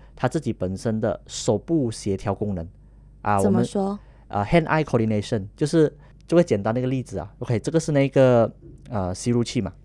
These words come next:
Speaker 1: 我放在嘴巴。很多人哦，在用这个吸入器的时候，其实他按下去，他其实就要直接吸入。
Speaker 2: 吸了。
Speaker 1: 有些人哦，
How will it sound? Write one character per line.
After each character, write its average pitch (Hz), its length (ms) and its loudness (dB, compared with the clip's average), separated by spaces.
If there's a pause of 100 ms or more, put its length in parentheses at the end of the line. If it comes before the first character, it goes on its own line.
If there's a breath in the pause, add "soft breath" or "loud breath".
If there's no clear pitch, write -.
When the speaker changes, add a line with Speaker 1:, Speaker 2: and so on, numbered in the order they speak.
(140)
Speaker 1:
我 110 60 -2
放 156 140 2
在 160 60 4
嘴 120 140 -2
巴。 90 280 -4
很 131 160 0
多 170 160 8
人 131 160 8
哦， 113 320 2
在 143 420 4 (140)
用 165 240 6
这 151 80 0
个 147 80 6
吸 139 200 -2
入 139 80 4
器 135 120 0
的 147 60 6
时 139 100 -2
候， 131 240 4 (420 soft breath)
其 160 160 2
实 160 320 2
他 - 120 0 (120)
按 202 120 6
下 190 100 6
去， 190 340 2 (280)
他 - 140 2
其 151 160 0
实 139 160 -2
就 170 100 4
要 170 100 6
直 120 300 -4
接 127 340 4
吸 - 240 -4
入。 127 160 0
Speaker 2:
吸 185 200 0
了。 165 180 -2 (480)
Speaker 1:
有 139 140 0
些 190 180 4
人 120 220 6
哦， 104 200 2